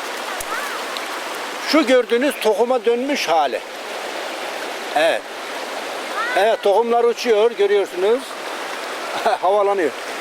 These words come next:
Evet, yakotunun prostat rahatsızlarında etkili kılan nedir?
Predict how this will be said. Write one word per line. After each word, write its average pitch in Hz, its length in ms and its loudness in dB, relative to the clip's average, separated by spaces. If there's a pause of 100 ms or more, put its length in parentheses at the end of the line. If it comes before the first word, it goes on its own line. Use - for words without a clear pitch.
(1300)
Evet, 247 300 6 (500)
yakotunun 254 680 0 (1000)
prostat 254 460 0
rahatsızlarında 208 520 4
etkili 247 420 2
kılan 220 340 2
nedir? 180 260 2